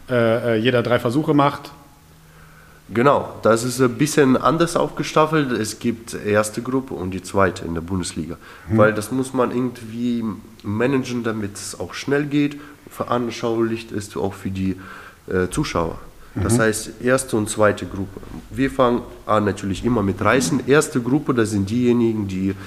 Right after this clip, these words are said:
Speaker 2: halt mit wenig Be-, wenig Gewicht bewegen. Das sind auch die meisten, die auch weniger wiegen. Erste
Speaker 1: Okay.
Speaker 2: Gruppe ist durch. Also zu, sozusagen, ich habe meinen Versuch, ich gehe raus. Dann sind die anderen, äh, sechs Leute dran. Und dann,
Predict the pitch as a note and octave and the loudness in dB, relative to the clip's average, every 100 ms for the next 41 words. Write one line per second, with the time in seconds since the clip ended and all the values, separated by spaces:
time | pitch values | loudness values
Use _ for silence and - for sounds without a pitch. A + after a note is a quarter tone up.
0 | - - - - F2 - - - - F#2 | -18 -20 -14 -8 -8 -8 -20 -20 -12 -10
1 | F2 G2+ A#2+ A2+ - G2 F#2+ G2 - G#2 | -4 0 2 0 -4 -8 -8 -10 -6 2
2 | C#3+ D3+ - A2 B2+ - A#2+ A#2 A#2+ A#2 | 4 2 0 -2 -2 -2 -2 2 4 4
3 | G#2+ F#2 F#2+ F#2+ G2+ F#2+ G2 G2 F2+ F2 | 0 -2 -4 -4 0 0 0 -2 -4 -4
4 | F2+ F2+ F#2+ F2+ E2 G2+ A#2 F#2+ - - | -4 -4 -2 -4 -4 -2 -2 -2 -6 -16
5 | - - - - F#2 G2 A2 G#2+ A#2+ B2 | -20 -20 -16 -2 0 0 -2 0 0 2
6 | A2 G#2 - G#2+ D3 F3 - - - - | -2 -2 0 2 4 2 -4 -18 -20 -20
7 | - - - G2+ G2+ G2 G#2+ F2 F#2+ A2+ | -20 -6 2 2 2 0 -2 -2 0 0
8 | A2+ A2+ G#2 G2+ A#2 A#2 A#2+ A2+ G2+ F#2+ | 0 2 2 2 0 0 0 4 4 2
9 | F#2+ F#2 G#2 E3 - - G2 - F#2+ G2+ | 0 -2 0 0 0 -4 -4 0 2 4
10 | C3+ D#3 - - - - - - - - | 4 0 -8 -18 -20 -20 -20 -20 -20 -20
11 | - - G2+ G2+ F#2+ F#2+ F2+ G2+ F#2+ F#2 | -20 -4 0 0 0 -2 0 0 0 -2
12 | E2+ - - - - G2 F2+ F2+ F#2+ - | -4 -12 -20 -16 -2 2 2 2 -2 -2
13 | G#2 G#2+ A#2 C3 B2+ C#3+ D#3 - - - | 2 4 2 2 4 2 -2 -14 -20 -20
14 | - - - - - - F#2 F#2+ F#2+ | -20 -20 -20 -20 -20 -10 -4 0 0